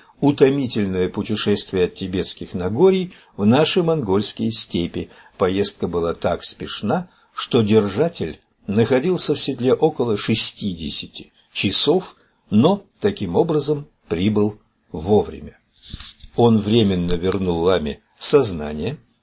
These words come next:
так что тот оказался в состоянии докончить веренное ему поручение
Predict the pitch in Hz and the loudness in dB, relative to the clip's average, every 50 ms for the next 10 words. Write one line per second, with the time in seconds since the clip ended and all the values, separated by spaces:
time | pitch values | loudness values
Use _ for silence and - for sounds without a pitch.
0 | _ - - - - - - - 113 101 - - - - 151 - 101 90 85 85 | _ 0 2 2 4 2 0 -2 -2 0 0 0 0 0 0 0 0 0 0 0
1 | 82 80 - - - - - 196 - - - 113 78 78 98 139 175 90 - - | -2 -2 -2 -4 -4 -2 0 0 0 0 0 -2 0 0 0 0 0 -2 -2 -2
2 | - 90 85 - - 131 147 147 - - - - - - - - - _ - 95 | -2 -2 -2 0 0 0 0 0 -4 -6 -8 -12 -18 -20 -20 -20 -18 _ -6 -2
3 | 98 101 107 135 165 170 170 165 160 156 156 151 151 147 147 147 147 143 - 139 | 2 4 6 6 6 6 4 0 -2 -2 -4 -4 -4 -4 -4 -4 -4 -2 -2 0
4 | 135 131 117 - - 131 127 127 123 117 117 | 0 0 -2 -2 -2 -2 0 -2 -4 -4 -6